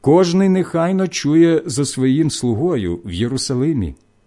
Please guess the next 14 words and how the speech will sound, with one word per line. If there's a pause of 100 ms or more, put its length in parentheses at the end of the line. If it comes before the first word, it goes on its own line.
(120)
і
таким
робом (260)
вони
вночі
для
нас
будуть
вартою, (280)
а
вдень (380)
робитимуть». (2000)
Ні
я,